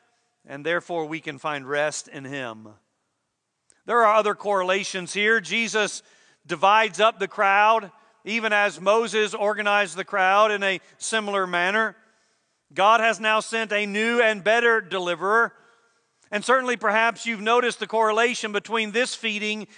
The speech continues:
and God providing manna in the desert. Not for one meal,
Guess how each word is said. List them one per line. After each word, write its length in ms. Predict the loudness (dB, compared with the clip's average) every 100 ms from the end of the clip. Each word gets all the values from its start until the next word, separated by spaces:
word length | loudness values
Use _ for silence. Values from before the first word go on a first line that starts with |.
| -14 -4
and 220 | -4 0
God 320 | 2 4 2
providing 480 | 0 2 2 2 -2
manna 400 | 0 0 0 -2
in 180 | -2 0
the 200 | 0 0
desert. 440 | 0 0 0 -6 -2
Not 280 | 0 0 0
for 280 | 2 2
one 240 | 2 0 -2
meal, 420 | -2 2 2